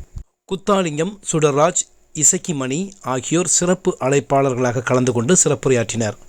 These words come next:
கல்லூரி முதல்வர் வில்சன் வரவேற்றார். கல்லூரி உடற்கல்வி மற்றும் இரத்த தான கழகம்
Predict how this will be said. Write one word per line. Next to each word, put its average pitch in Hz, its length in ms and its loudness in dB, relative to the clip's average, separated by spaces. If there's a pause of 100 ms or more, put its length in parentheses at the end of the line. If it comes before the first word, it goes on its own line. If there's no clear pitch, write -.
(960)
கல்லூரி 226 420 4
முதல்வர் 139 400 0
வில்சன் 156 340 0
வரவேற்றார். 117 520 -4 (560)
கல்லூரி 160 320 4 (100)
உடற்கல்வி 147 460 0 (220)
மற்றும் 143 340 0
இரத்த 160 280 2
தான 170 220 2
கழகம் 131 300 0